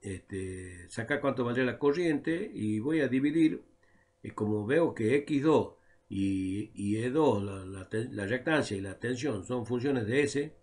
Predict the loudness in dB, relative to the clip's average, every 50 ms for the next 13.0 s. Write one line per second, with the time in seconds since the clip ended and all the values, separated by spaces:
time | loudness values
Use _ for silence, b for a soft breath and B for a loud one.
0 | _ _ -20 _ _ _ _ _ _ _ _ _ _ _ -4 0 2 4 4 6
1 | 6 6 6 6 4 2 2 2 2 2 4 2 2 2 2 2 2 2 2 2
2 | 2 0 -2 -4 -4 0 2 4 4 2 2 2 -2 -4 -4 -10 b b b b
3 | b b b b -2 2 2 2 2 2 2 2 2 2 0 0 -2 -2 -2 0
4 | 0 2 2 2 2 2 0 0 -2 -4 -4 -4 -10 b b b b b b b
5 | -2 2 4 4 4 4 2 2 2 2 2 2 -2 -8 -12 _ _ _ _ _
6 | _ _ _ -4 -2 -2 -2 -2 -4 -4 -2 -2 -2 -2 -2 4 4 4 6 6
7 | 4 4 4 2 2 -4 -8 -16 -20 -20 -20 -20 -20 -16 -4 2 6 6 8 8
8 | 8 6 4 4 2 2 2 2 2 2 0 0 0 0 2 2 2 2 0 -2
9 | -2 -2 -2 -2 0 2 4 4 4 2 2 0 2 2 2 2 2 0 -4 -6
10 | -2 0 0 0 2 2 0 0 0 0 -2 -2 -2 -2 -2 -2 0 -2 -2 -2
11 | -2 -4 -4 -4 -6 -8 -6 -4 -4 -4 -2 -2 -4 -2 -2 0 0 0 0 -2
12 | -4 b b b b b b b b -10 -4 -4 -2 -2 -2 -4 -4 -6 -8 -8